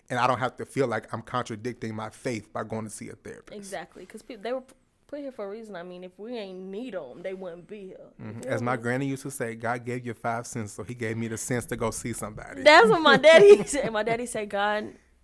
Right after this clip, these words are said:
Speaker 2: told you to have faith. He didn't tell you to be stupid."
Speaker 1: Mm-hmm.
Speaker 2: Ha-, as harsh as it is, that's what,
Speaker 1: Mm-hmm.
Speaker 2: he's right. He's right. So,
Speaker 1: Yep.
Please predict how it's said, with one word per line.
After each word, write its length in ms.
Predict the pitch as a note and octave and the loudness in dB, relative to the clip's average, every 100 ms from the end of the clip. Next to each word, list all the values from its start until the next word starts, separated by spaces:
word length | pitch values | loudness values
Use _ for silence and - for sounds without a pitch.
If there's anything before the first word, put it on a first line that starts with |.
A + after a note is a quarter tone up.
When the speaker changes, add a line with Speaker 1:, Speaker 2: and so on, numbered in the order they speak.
| _ _ - | _ _ -8
Speaker 2:
told 280 | G#3 G#3+ G#3+ | -6 -4 -8
you 60 | |
to 120 | F#3+ F#3+ | -8 -6
have 220 | F#3 F3+ | -6 -6
faith. 300 | - D#3 G3 | -8 -10 -10
He 80 | F3+ | -12
didn't 200 | F3 E3+ | -12 -14
tell 140 | - E3 | -10 -10
you 100 | E3+ | -10
to 60 | F#3 | -14
be 80 | F#3 | -16
stupid." 480 | - B2+ - - - _ | -16 -18 -18 -20 -20 _
Speaker 1:
Mm-hmm. 260 | E3 C#4+ E4+ F4 _ _ - _ - - - | -6 -6 -10 -16 _ _ -20 _ -20 -14 -8
Speaker 2:
Ha-, 160 | G3+ - | -8 -6
as 140 | G#3+ | -4
harsh 260 | A3+ B3+ D#4 | 0 0 0
as 160 | F4+ | -4
it 120 | D#4 C4+ | -6 -8
is, 340 | F#3 F#3+ - - - _ _ _ F#3 | -10 -12 -16 -20 -20 _ _ _ -12
that's 340 | E3+ C3 - | -10 -10 -10
what, 280 | F#3 D#3+ - - | -10 -10 -12 -10
Speaker 1:
Mm-hmm. 220 | G#3+ D4+ D#4+ G#3 | -10 -10 -16 -16
Speaker 2:
he's 200 | A3+ G#3 | -14 -6
right. 280 | G#3+ F3+ - _ _ _ | -6 -6 -16 _ _ _
He's 140 | - B2 | -20 -16
right. 200 | A2+ - _ | -16 -16 _
So, 100 | - | -16
Speaker 1:
Yep. 180 | A2+ G2 | -14 -14